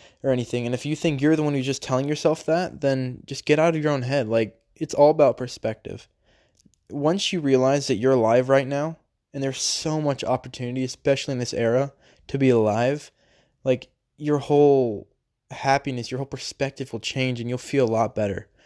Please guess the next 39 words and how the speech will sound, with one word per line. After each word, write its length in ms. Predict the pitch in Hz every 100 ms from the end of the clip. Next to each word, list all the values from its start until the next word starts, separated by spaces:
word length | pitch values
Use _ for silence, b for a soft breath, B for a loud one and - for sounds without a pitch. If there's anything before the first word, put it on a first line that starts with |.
| b b b _
Um, 540 | - 123 117 113 110 107 _ _ _ _ _ _ _ _ _ _ _ - - -
and 280 | 139 139 135
so 480 | - 143 135 127 - _ _ _ _
those 300 | 120 151 170
people 240 | 175 190 160
can 140 | 147
drag 260 | 131 127 123
you 80 | 117
down, 480 | 113 120 117 113 -
and 340 | - 120 113 110 B B B
it's 200 | 147 - -
nice 320 | 151 160 180
to 100 | 135
help 240 | 131 123
every 180 | 135 131
now 140 | 135
and 100 | 135
then, 120 | 139 131
but 100 | 131
don't 220 | 147 151
hang 240 | 143 131
around 280 | 120 113 113
them 140 | 117
twenty-four 400 | 117 131 123 110
seven, 340 | 117 - 117 120
otherwise 280 | 117 123 120
it'll 160 | 120
drag 280 | 113 120 117
you 120 | 135
down, 340 | 127 113 113 113 B B B _
because 300 | 127 135 120
negati-, 500 | 135 143 135 - - - _ _ _
when 160 | - 147
a 60 | 139
happy 320 | 160 170 175
person 400 | - 156 147 139
hangs 240 | 135 135
around 260 | 131 127 123
a, 140 | 117